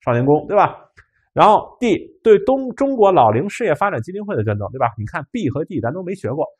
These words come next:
没学过，同志们，咱们从咱们的常识来判断一下，教育发展基金、老龄事业发展基金，这是不是好事儿啊？都是好事儿，对不对？哎，它都是这个，这个，这个，这个规范的这种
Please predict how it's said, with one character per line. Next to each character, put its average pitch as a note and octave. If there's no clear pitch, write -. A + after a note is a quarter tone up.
没 F3+
学 E3
过， G3
同 A#2+
志 B2
们， A2
咱 C3
们 F#3
从 D#3
咱 D3
们 D3+
的 D3+
常 C3+
识 -
来 G#2+
判 A2
断 G#2+
一 F#2+
下， F#2+
教 C3+
育 A#2
发 C3
展 G#2+
基 A2
金、 B2+
老 A2+
龄 A2+
事 D#3+
业 A2
发 B2+
展 G#2
基 A2
金， A#2+
这 F3+
是 F#3
不 F3+
是 F#3
好 -
事 C3
儿 G2+
啊？ F#2
都 -
是 -
好 -
事 -
儿， G#2+
对 B2+
不 B2+
对？ A#2+
哎， G2+
它 C3+
都 D3
是 C3+
这 A2+
个， G#2
这 A2+
个， G#2
这 A2
个， G2+
这 -
个 G2+
规 F3+
范 C#3
的 G#2
这 B2
种 G2